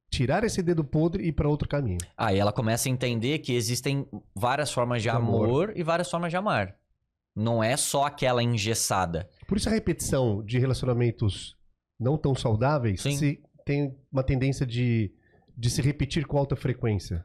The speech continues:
Speaker 2: Porque você sempre procura a familiaridade daquela, daquele amor, daquele afeto, daquele apego,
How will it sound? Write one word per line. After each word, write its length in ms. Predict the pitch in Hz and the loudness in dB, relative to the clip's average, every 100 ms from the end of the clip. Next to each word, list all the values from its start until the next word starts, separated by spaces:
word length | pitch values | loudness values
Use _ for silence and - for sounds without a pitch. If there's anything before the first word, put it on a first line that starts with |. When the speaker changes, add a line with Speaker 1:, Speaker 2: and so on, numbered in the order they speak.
| - | -6
Speaker 2:
Porque 260 | 135 - 120 | -4 -2 -2
você 140 | - | -2
sempre 320 | 127 139 143 | -2 -2 -2
procura 400 | 170 170 160 170 | -2 -2 0 0
a 40 | 170 | 0
familiaridade 800 | 143 151 151 151 147 143 151 123 | -2 0 0 0 0 0 0 -2
daquela, 540 | 104 - 98 95 90 | -4 0 2 2 2
daquele 360 | 87 92 101 98 | 0 -2 0 2
amor, 440 | 95 95 107 113 | 2 0 2 0
daquele 280 | 98 - 101 | 0 -2 -2
afeto, 540 | 95 - 95 104 101 | -2 0 2 2 0
daquele 280 | 98 92 95 | -4 -2 -2
apego, 720 | 98 - 92 107 113 95 90 | -2 -2 0 2 0 0 -4